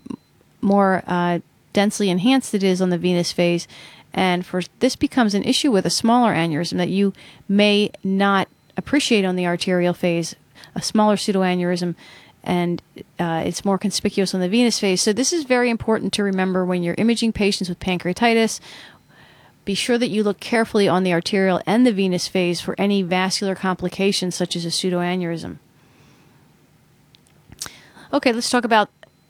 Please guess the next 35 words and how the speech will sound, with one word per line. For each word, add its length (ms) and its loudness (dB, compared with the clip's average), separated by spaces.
liver 380 6
met-, 380 -4
liver 240 2
masses. 500 2
There 320 4
are, 300 0
uh, 280 -2
a 60 -6
range 280 0
of 100 -4
different 300 0
types 240 0
of 80 -10
pathology 800 2
that 100 -4
can 120 -4
involve 260 0
the 120 -4
pr-, 200 -10
the 140 -10
liver, 240 0
primary 640 0
and 140 -4
metastatic 560 0
disease, 460 -4
and 440 2
the 160 0
imaging 300 2
timing 360 0
depends 420 0
on 280 2
the 120 -2
pathology. 640 -2
So 260 2
for, 500 2